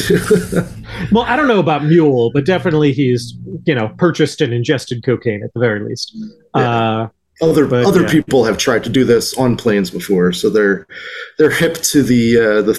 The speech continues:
Speaker 1: the things that are happening, and even if they flush it, you know. Uh, so something I did re-, really wanna quickly mention is their names, Deer and McDonald, um, who end up pounding on the door in a minute, and it's, like, two big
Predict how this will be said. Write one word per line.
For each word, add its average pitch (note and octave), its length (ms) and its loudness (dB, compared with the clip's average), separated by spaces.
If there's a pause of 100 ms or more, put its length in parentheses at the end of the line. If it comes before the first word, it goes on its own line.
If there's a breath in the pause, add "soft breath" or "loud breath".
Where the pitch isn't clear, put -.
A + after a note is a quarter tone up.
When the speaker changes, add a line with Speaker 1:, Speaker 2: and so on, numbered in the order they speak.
(100)
Speaker 1:
the - 80 0
things C3+ 300 2
that B2+ 80 2
are A2+ 80 0
happening, F3 640 2
and B2 380 2 (460 loud breath)
even F#3+ 160 4
if F3+ 140 0
they D3 100 2
flush - 340 0
it, D3 160 2 (200)
you C3 100 0
know. F#2 260 0 (400 loud breath)
Uh, E3+ 280 0
so - 200 0
something B3 300 2
I F#3+ 80 4
did - 260 0
re-, E3+ 140 4
really E3 220 4
wanna C3+ 260 2 (360)
quickly D3+ 300 2
mention B2 400 0
is C3+ 140 2
their A#2+ 140 4
names, A2 520 0
Deer C3+ 440 4
and A2+ 100 0
McDonald, A2+ 680 -2 (960 loud breath)
um, G2+ 560 -2
who C3+ 180 2
end C#3+ 140 2
up - 260 -2
pounding C3+ 340 2
on B2 100 4
the A2+ 60 4
door B2 440 4
in B2 60 2
a B2 40 2
minute, C3+ 500 0
and A2+ 160 0
it's, - 160 -4
like, G2 360 2 (680 loud breath)
two C#3+ 380 2 (120)
big C3+ 400 0